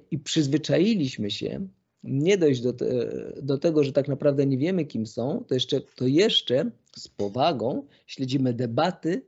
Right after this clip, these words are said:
na temat tego, kto w danej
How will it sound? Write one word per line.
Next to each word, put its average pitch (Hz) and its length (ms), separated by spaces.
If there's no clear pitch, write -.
na 131 120
temat 127 400
tego, 165 380
kto 165 340
w 131 100
danej 127 560